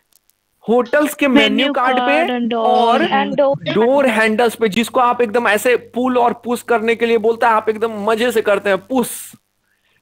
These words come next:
Speaker 1: या करते हैं pull और फिर inside चले जाते हैं mall के या फिर किसी shop के।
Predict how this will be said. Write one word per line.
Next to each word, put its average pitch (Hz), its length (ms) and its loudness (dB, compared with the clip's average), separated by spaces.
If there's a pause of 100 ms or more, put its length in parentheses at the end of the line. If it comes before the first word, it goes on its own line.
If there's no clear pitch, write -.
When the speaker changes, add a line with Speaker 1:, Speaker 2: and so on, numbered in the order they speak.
Speaker 1:
या 196 100 2
करते 214 240 0
हैं 208 140 0
pull 226 400 -2 (260)
और 202 140 2
फिर 220 200 -2
inside 220 440 0
चले 202 220 2
जाते 185 280 2
हैं 180 80 2
mall 147 300 -2
के 123 200 -10 (200)
या 185 140 0
फिर 196 140 -2
किसी 208 300 -4
shop 165 400 -2
के। 110 120 -14